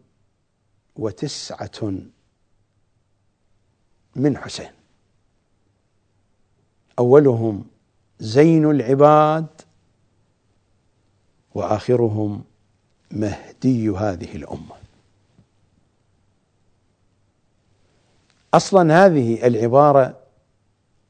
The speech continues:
لوحدها هي دليل كاف على أن النبي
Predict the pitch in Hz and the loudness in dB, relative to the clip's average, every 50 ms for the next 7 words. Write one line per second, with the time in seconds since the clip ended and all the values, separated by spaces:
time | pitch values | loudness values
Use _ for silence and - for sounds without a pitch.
0 | _ _ _ - 127 135 135 147 156 - - 120 117 117 113 120 120 120 117 113 | _ _ _ -4 0 4 6 6 6 4 2 -2 -4 -2 0 2 2 2 0 -2
1 | - - _ _ _ _ _ _ _ _ _ _ _ _ _ _ _ _ _ _ | -6 -12 _ _ _ _ _ _ _ _ _ _ _ _ _ _ _ _ _ _
2 | _ _ _ _ - - 131 147 143 139 131 127 123 127 127 143 160 165 156 139 | _ _ _ _ -10 -2 2 4 4 4 4 4 2 0 2 2 2 2 2 0
3 | 135 120 110 101 - - 143 147 135 117 - - 107 104 98 87 - - _ _ | 0 -2 -4 -6 0 4 6 6 6 4 0 -4 -6 -6 -6 -8 -10 -14 _ _
4 | _ _ _ _ _ _ _ _ _ _ _ _ _ _ _ _ _ _ _ _ | _ _ _ _ _ _ _ _ _ _ _ _ _ _ _ _ _ _ _ _
5 | _ _ _ _ _ _ _ _ _ _ _ _ - - 120 120 120 117 - - | _ _ _ _ _ _ _ _ _ _ _ _ -6 -4 -2 0 0 -2 -2 -4
6 | 139 135 127 120 120 117 113 117 117 110 117 143 143 127 123 120 117 113 | -4 -4 -2 -2 -2 -4 -4 -4 -4 -2 -2 -2 -2 0 0 0 -2 -2